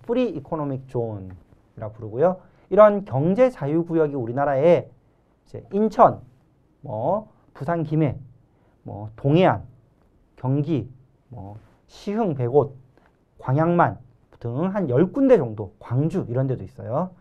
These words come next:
한 열 군데 정도 지정이 되어 있습니다. 웬만한 큼직큼직한 수출을 많이 하는 곳은 이제 공단이 있는 곳은 이런 경제 자유구역이 지정이 됐는데 여기에 들어와서 기업 운영을 하는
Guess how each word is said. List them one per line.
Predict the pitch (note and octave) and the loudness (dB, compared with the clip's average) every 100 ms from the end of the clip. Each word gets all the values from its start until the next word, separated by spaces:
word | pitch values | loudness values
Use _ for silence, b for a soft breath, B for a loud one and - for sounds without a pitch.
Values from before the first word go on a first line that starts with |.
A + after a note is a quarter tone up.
| b | b
한 | C3+ | -4
열 | A#2+ C#3 | -2 -2
군데 | A#3 A3+ | 0 0
정도 | D3+ B2 | 0 -4
지정이 | - D3 D3+ | -6 -4 -4
되어 | C3+ A2+ | -4 -6
있습니다. | - C#3+ A2+ C3+ b b b b | -6 -10 -8 -8 b b b b
웬만한 | B2 E3 A3+ B3+ | -4 -2 -2 -2
큼직큼직한 | - - C4 C4+ C#4 - A3+ A3 - - A3+ A3 | -6 -6 -4 -4 -10 -10 -10 -8 -8 -2 -2 -2
수출을 | C#4 - E4+ A#3 | -10 -10 -6 -2
많이 | C3+ B2+ | -2 -2
하는 | D#3 D#3 D#3 C3+ | -4 -4 -6 -6
곳은 | C3+ C3+ - - _ _ - C3 E3 B3 - b b b | -2 -2 -4 -20 _ _ -12 -6 -4 -6 -8 b b b
이제 | A2+ A2+ | -12 -12
공단이 | A2 C#3 E3 G#3 D#3+ | -4 0 6 6 6
있는 | B2+ A#2 | -4 -6
곳은 | G#2 - _ _ _ A#2+ C#3+ E3 _ _ _ - | -10 -14 _ _ _ -14 -12 -14 _ _ _ -14
이런 | A#2+ G#2 - | -10 -10 -10
경제 | B2 C3+ | -8 -6
자유구역이 | C3 B2 C3 B2 A2 B2+ A2 - | -4 -4 -4 -6 -6 -8 -10 -14
지정이 | - D3+ D3+ | -4 -2 -2
됐는데 | C#3 A2 A2 D3+ C3+ - b b b b b b - | -4 -6 2 4 2 -2 b b b b b b 6
여기에 | D#3+ G#3+ C4 C4 C4 | 8 8 4 4 4
들어와서 | C#3+ E3 B2 A#2+ - F3+ F3 - _ _ _ _ _ _ _ _ _ _ _ | 4 6 6 4 8 10 10 4 _ _ _ _ _ _ _ _ _ _ _
기업 | D3+ F3 D#3 | 6 6 8
운영을 | E3 E3+ E3 D#3 | 2 2 0 0
하는 | C#3 B2 E3 A#3 A#3 | -4 -2 -2 -2 -6